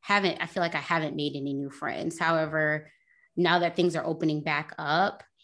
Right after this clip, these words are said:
and now that we're doing this podcast, I definitely will be more active on social media and just out and about more to meet new people.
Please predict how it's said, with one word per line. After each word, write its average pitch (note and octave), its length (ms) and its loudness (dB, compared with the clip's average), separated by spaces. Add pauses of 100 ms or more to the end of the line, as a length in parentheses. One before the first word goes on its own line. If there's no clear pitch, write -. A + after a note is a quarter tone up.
(140)
and D3+ 640 2
now D#3 180 4
that D#3+ 120 2
we're E3+ 120 0
doing E3 260 2
this D#3 140 -2
podcast, D#3 840 -2
I E3 120 -4
definitely D#3 420 -4
will D3+ 140 -2
be D3 360 -8
more D#3 160 -4
active D3 380 -6
on D3 80 -6
social D3+ 380 -8
media D3 300 -4
and C#3 200 -8
just - 460 -10 (400)
out D#3+ 180 2
and D3+ 80 -4
about C#3+ 320 -2
more D3+ 160 -4
to E3+ 300 -4
meet C#3+ 320 -2 (100)
new C#3+ 180 -8
people. - 540 -14